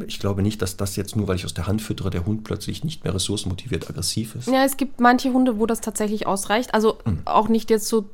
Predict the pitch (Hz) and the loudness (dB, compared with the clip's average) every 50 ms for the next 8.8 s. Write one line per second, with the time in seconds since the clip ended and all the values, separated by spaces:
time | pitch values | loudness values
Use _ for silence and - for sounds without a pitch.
0 | - - - - - 220 226 226 226 208 - 214 208 208 175 196 - - - - | -14 -14 -14 -6 0 4 4 4 4 4 4 2 4 4 4 2 0 -2 -6 0
1 | - 196 196 202 196 208 196 196 190 196 - 208 202 - 196 190 185 190 196 - | 2 2 2 4 2 2 2 2 2 2 0 -2 -2 0 2 2 2 2 0 -2
2 | 190 180 180 - - 190 185 185 190 185 185 180 175 175 170 - - 185 - 196 | -2 -4 -4 -4 -4 -6 -4 -4 -4 -2 -2 0 0 0 2 0 0 0 0 0
3 | - - 220 233 254 - - 110 90 82 - - - - - - 214 214 220 220 | 2 2 2 2 2 2 2 2 2 2 0 -2 -4 -4 -2 2 6 6 8 8
4 | 214 196 - 233 208 208 214 196 - - - 220 - - 214 196 196 196 196 208 | 6 6 4 2 2 2 0 0 0 2 2 0 0 2 2 2 2 2 2 -2
5 | 196 - 185 - - 208 196 - 190 185 190 185 180 180 175 185 185 - 214 208 | -2 -2 -2 -2 -2 -2 0 2 2 2 2 2 2 4 4 4 2 2 0 0
6 | 196 180 180 196 196 - 233 233 233 233 240 240 233 226 226 226 220 - 196 190 | 2 2 0 0 -2 0 2 2 4 4 4 4 4 4 4 2 2 0 -2 -2
7 | 202 190 190 196 196 196 202 185 - 180 180 180 - 196 - - 190 - 208 202 | 0 2 2 2 2 0 -2 -4 -2 -2 -4 -2 -4 -6 -6 -4 -4 -2 0 2
8 | 190 190 190 196 190 190 190 - - 175 180 180 180 180 180 185 | 2 4 4 4 2 2 -2 -2 0 0 2 4 4 4 2 2